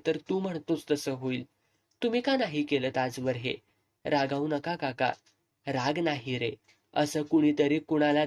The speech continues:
तरी खडसावून विचारणारं सुद्धा आसपास दिसत नाही. माझ्याबद्दल म्हणशील तर मी कोण आहे? माझा शब्द कोण ऐकणार? स्वातंत्र्य लढ्यातला सामान्य शिपाई मी.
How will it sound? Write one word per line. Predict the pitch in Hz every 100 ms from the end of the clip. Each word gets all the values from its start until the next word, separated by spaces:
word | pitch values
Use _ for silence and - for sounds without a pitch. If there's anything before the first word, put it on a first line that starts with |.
| 147
तरी | 143 156
खडसावून | 156 147 143 143 147
विचारणारं | 165 147 147 160 151 147 139 156
सुद्धा | - 156 165 165
आसपास | 156 - 139 139
दिसत | 139 135 135 -
नाही. | 131 123 123 - _ _ _ _ -
माझ्याबद्दल | 160 151 135 143 147 143 143 147
म्हणशील | 143 151 - 160 143 165
तर | 190
मी | 208 233
कोण | - 165 175
आहे? | 135 123 123 - _ _ _ 160
माझा | 160 147 151 165
शब्द | 170 143
कोण | 175 - 165 185
ऐकणार? | 160 135 131 120 _ _ _ _
स्वातंत्र्य | - 175 151 147 147 156 156
लढ्यातला | 147 135 127 151 165 170
सामान्य | 160 139 147 156 180
शिपाई | 170 156 147 143 165
मी. | 143 117